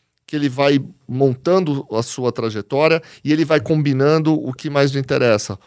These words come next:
o, o online com o presencial, principalmente quando for necessário uma, uma atividade prática, uma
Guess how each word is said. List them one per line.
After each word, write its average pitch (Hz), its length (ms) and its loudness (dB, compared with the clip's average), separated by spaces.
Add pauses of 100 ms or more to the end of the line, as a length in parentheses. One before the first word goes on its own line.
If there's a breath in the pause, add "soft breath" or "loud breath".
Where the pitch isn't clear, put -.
o, 117 380 -6
o 104 440 -8
online 147 760 2
com 127 180 -8
o 120 60 -8
presencial, 113 1120 -2 (180 loud breath)
principalmente 120 540 -6
quando 113 160 -10
for - 180 -10
necessário 110 500 -2
uma, 98 380 -2
uma 95 360 -8
atividade 95 640 -4
prática, 110 540 -2
uma 98 320 -6